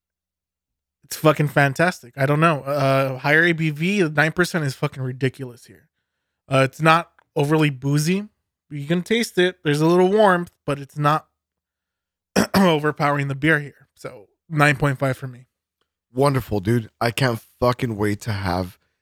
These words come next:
Speaker 2: its barrel aged variants.
Speaker 1: Jesus.
Speaker 2: Both of them.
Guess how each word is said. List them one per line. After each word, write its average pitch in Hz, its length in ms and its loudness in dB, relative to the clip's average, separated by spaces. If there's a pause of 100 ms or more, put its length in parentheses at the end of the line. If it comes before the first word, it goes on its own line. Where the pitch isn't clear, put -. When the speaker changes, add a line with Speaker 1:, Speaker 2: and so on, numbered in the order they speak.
(160)
Speaker 2:
its 104 140 -6
barrel 101 520 0
aged 98 340 -8
variants. 85 380 -4
Speaker 1:
Jesus. 151 420 4
Speaker 2:
Both 131 240 4
of 110 80 0
them. 85 320 -8